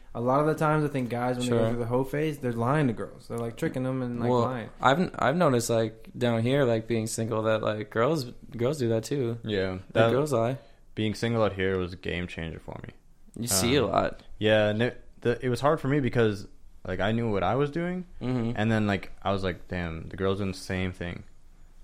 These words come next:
Speaker 3: like, most likely."
Speaker 1: Mm-hmm.
Speaker 3: Yeah.
Speaker 2: But I think that's, I think that's interesting that, like, her doing the same thing, like, bothers you.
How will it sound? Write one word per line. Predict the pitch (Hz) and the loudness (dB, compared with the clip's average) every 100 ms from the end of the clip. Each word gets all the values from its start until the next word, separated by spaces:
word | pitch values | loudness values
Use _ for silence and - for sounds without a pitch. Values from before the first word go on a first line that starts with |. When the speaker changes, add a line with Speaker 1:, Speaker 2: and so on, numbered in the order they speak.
| - - | -20 -8
Speaker 3:
like, | 95 87 | -8 -6
most | 87 - | -8 -4
likely." | 87 73 82 - - | -6 -6 -10 -12 -10
Speaker 1:
Mm-hmm. | 113 107 107 110 | -6 -4 -4 -6
Speaker 3:
Yeah. | - 151 | -2 2
Speaker 2:
But | 156 - | 2 2
I | 139 151 | 2 4
think | 175 | 4
that's, | 170 147 | 2 2
I | 143 139 | 0 0
think | 151 139 | 2 0
that's | 127 | 0
interesting | 127 127 123 - 120 | -2 0 0 0 0
that, | 113 104 | 0 2
like, | 110 104 - - - - - - | 2 0 -4 -16 -20 -20 -14 4
her | 120 | 4
doing | 117 120 113 | 6 6 4
the | 113 | 2
same | 117 113 113 | 2 4 2
thing, | 117 113 107 | 4 2 2
like, | 107 107 | 0 2
bothers | 110 110 107 107 | 4 4 4 0
you. | 110 107 | 0 0